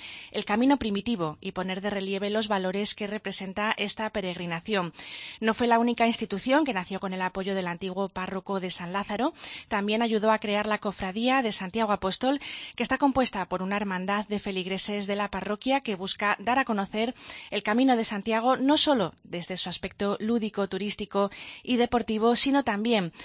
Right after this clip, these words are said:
desde su lado más religioso y espiritual. Precisamente con este motivo, desde la Delegación Episcopal de Peregrinaciones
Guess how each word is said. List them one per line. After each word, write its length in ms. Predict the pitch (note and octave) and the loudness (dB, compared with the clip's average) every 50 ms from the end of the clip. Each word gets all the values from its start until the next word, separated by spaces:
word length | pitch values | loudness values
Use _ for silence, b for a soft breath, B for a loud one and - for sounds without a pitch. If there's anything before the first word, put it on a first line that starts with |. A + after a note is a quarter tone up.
| B B B B | B B B B
desde 320 | G#3 A3 A3+ A3 A#3+ B3 | 0 2 2 4 4 4
su 140 | - - A3 | 4 4 2
lado 380 | G3+ G#3 G#3 G#3+ A3+ A#3 - - | 2 0 2 2 2 2 2 2
más 320 | A3+ A#3 A#3+ B3+ - - | 2 2 2 2 2 0
religioso 720 | A3+ A3+ G3+ F#3+ F#3 - A3 G#3 G#3+ - - B3+ B3+ - - - | 0 -2 -4 -4 -4 -2 0 2 4 4 4 4 2 0 -2 -2
y 100 | A3 G#3+ | -2 0
espiritual. 760 | G3+ - - F#3+ F3+ F3+ F3 - F3+ F3+ G3 F#3+ F3+ E3+ E3 B B B B B B B B | 0 -2 -2 -6 -8 -8 -6 -6 0 4 4 4 4 2 -2 B B B B B B B B
Precisamente 640 | A#3+ A#3+ A#3 C4 - F4+ D#4+ E4+ F4 D4+ B3+ G#3+ | 2 2 4 4 6 6 6 6 4 4 2 0
con 140 | G3 G3 G3+ | 0 0 0
este 160 | G#3+ - A#3 | 0 0 0
motivo, 440 | A3 G#3 G3+ - A#3+ A3 G3+ F#3+ E3+ | -2 -2 -2 -4 -4 -2 -2 -2 -2
desde 240 | F3 F3 E3 - F3+ | -2 -4 -4 -2 -2
la 120 | F3+ F3 | -2 -2
Delegación 500 | F3 F3 F3+ E3 F3+ - - G#3 G3+ G#3 | -2 -2 -2 -2 -4 -4 -2 -4 -4 -4
Episcopal 560 | G3 - G3+ - - G3+ - - F#3+ F#3+ G3 | -4 -2 -4 -4 -2 -4 -2 0 -2 0 0
de 100 | G3 G3 | -2 -4
Peregrinaciones 1000 | - G#3 G3 G3 F#3 F#3+ G3 F#3 F3+ E3+ F3 - A3 G#3+ G#3 G#3+ A3+ A#3+ A#3+ - | -4 -4 -4 -4 -4 -6 -6 -6 -6 -8 -6 -4 -4 -2 0 0 2 2 2 0